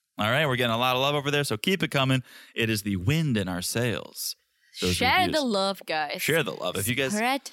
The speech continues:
Speaker 2: the love.
Speaker 1: if you guys have a podcast, call in. We'll leave you a five-star review. Okay?
Speaker 2: Yes, absolutely. We're here to share the love.
Speaker 1: Share the love, spread the love. Where's the love? Black Eyed Peas. All right.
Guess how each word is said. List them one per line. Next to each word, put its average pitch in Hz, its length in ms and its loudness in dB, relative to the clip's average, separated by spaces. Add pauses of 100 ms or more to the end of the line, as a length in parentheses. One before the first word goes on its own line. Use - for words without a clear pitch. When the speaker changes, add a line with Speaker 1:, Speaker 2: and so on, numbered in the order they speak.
(100)
Speaker 2:
the 277 120 -2
love. 247 680 -4
Speaker 1:
if - 100 -10
you 107 60 -4
guys 110 120 0
have 107 100 -2
a 101 60 -2
podcast, 104 580 -2
call 101 260 2
in. 107 120 4
We'll 107 140 2
leave 110 200 0
you 135 160 2
a - 40 -2
five-star 58 480 -6
review. - 320 -14 (840)
Okay? 113 180 2
Speaker 2:
Yes, - 360 -2 (100)
absolutely. 381 760 2
We're 320 180 0
here 427 400 0
to 269 100 -2
share 294 440 0
the 349 140 -2
love. 311 500 -2
Speaker 1:
Share - 240 0
the 104 80 2
love, 104 220 2
spread 55 240 -4
the 50 40 -14
love. 50 260 -12 (420)
Where's 127 360 0
the 143 100 -2
love? 131 400 0
Black 85 240 -6
Eyed 90 140 -4
Peas. - 280 -8 (340)
All 226 100 4
right. 156 300 0